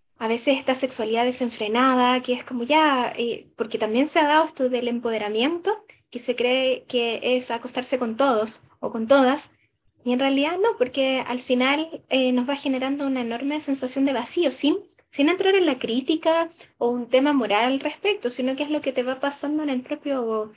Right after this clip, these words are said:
cuerpo, como lo que va, eh, entender que desde allá, o sea, si lo quieres hacer, está bien, o sea, no, no pasa nada, pero entender que, que muchas veces eso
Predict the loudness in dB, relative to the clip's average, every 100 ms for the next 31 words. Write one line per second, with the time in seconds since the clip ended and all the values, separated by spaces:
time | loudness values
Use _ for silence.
0 | _ _ -2 2 2 0 -6 -4 -6 -6
1 | -6 -4 -2 0 -2 -4 -8 -6 -4 -4
2 | -6 -6 -4 -2 -2 -2 -2 -4 -6 _
3 | _ _ -2 0 0 4 4 2 -2 -2
4 | 0 2 2 2 0 0 -2 -6 _ -6
5 | -6 -6 -10 -6 -2 -2 -4 -6 -8 -6
6 | 0 0 2 -2 -4 _ _ _ 0 2
7 | 0 0 0 -2 0 0 0 -2 -2 -2
8 | -2 0 0 0 0 -2 -4 -6